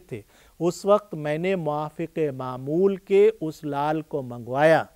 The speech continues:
जवाहर खाने का दारोगा लेकर आया। मैं हाथ में लेकर तारीफ़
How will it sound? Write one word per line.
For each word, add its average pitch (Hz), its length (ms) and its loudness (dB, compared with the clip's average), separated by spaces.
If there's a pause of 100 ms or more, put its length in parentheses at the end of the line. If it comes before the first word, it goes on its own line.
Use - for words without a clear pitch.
(440)
जवाहर 165 680 2
खाने 180 480 -2
का 156 220 0
दारोगा 143 720 2
लेकर 151 600 2
आया। 180 420 4 (460)
मैं 175 260 0 (100)
हाथ 190 480 2
में 170 180 -4
लेकर 160 440 0 (140)
तारीफ़ 165 460 -2